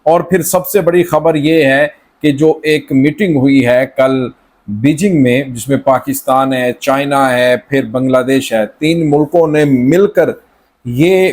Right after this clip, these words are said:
وہاں پر کہا ہے کہ ہم تجارت، ٹریڈ کریں گے آپس میں، ہم ایگریکلچر کے اندر کام کریں گے، اور پھر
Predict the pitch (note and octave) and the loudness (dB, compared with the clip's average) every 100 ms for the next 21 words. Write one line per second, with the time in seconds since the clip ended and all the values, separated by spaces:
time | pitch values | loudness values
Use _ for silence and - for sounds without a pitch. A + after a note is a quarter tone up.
0 | B2+ C3 B2+ F3 E3 D#3+ - B2+ C3 F3+ | 0 -2 0 0 0 -2 -2 -2 0 0
1 | C#3+ A#2 C3+ - _ _ - D#3+ C#3 D#3 | 0 -2 -2 -6 _ _ -2 0 0 0
2 | D#3+ D3 _ C3 A2 C3 C#3 D#3+ - _ | -2 -4 _ -4 0 0 2 -2 -4 _
3 | _ - D3+ E3 - E3 E3+ D#3+ D3 - | _ -4 -2 -2 -2 0 2 2 0 -2
4 | D#3+ - D#3 - _ _ _ _ _ C3+ | -8 -8 -10 -12 _ _ _ _ _ -2
5 | D#3+ E3 D#3+ - C#3+ D3 E3+ D#3+ D#3 - | 0 -2 -4 -4 -4 0 0 0 -2 -2
6 | F3+ E3+ E3 D#3+ E3 D#3 D#3 D3 D3+ D3+ | -4 0 -2 0 0 0 -2 -2 -2 0
7 | D3+ D#3 F3 _ _ _ - C#3 D3+ D3+ | -4 -6 -8 _ _ _ 0 2 2 0
8 | - D#3 D3 | 0 0 2